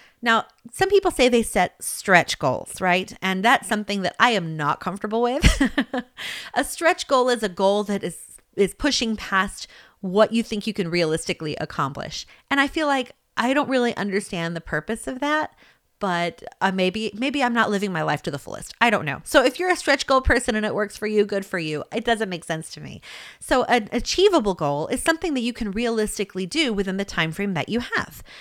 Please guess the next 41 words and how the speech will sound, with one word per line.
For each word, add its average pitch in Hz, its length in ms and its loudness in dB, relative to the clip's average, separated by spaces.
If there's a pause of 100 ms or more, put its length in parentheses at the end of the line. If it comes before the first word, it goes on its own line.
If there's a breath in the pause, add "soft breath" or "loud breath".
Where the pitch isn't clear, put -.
(200 loud breath)
So 240 460 4
if 247 140 -2
it's 285 140 -2
going 277 220 0
to 269 100 -4
be 240 80 -2
done 226 200 0
through 226 180 -4
the 190 60 -8
school 359 300 -2
year, 175 320 0
then 208 160 0
you 208 100 2
want 214 200 0
it 202 60 -10
to 220 80 -2
be 196 100 -2
something 190 320 -2
you 185 80 -2
can 170 180 -4
realis-, 160 560 -4
realistically 208 580 2
accomplish 156 560 -2
this 151 380 -4
school 147 540 -4
year. 151 420 -2 (360 loud breath)
You 190 120 0
don't 190 160 -2
want 170 140 -2
to 165 80 -6
set - 260 -2
goals 175 220 0
that - 100 -2
would 170 120 -4
take 185 200 -2
several 165 440 -2
years 170 420 -2
for 165 100 -8
you 147 180 -6
to - 140 -10
attain, - 500 -6